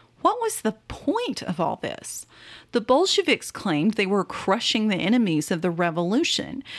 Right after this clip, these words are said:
They claimed their movement was under attack from all sides. They pointed to an assassination attempt on Lenin in late August nineteen eighteen as proof.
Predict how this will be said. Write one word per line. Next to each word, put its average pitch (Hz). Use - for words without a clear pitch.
They 214
claimed 226
their 190
movement 202
was 180
under 180
attack 233
from 170
all 156
sides. 214
They 220
pointed 233
to -
an 185
assassination 202
attempt 185
on 170
Lenin 226
in 180
late 185
August 170
nineteen 165
eighteen 175
as -
proof. -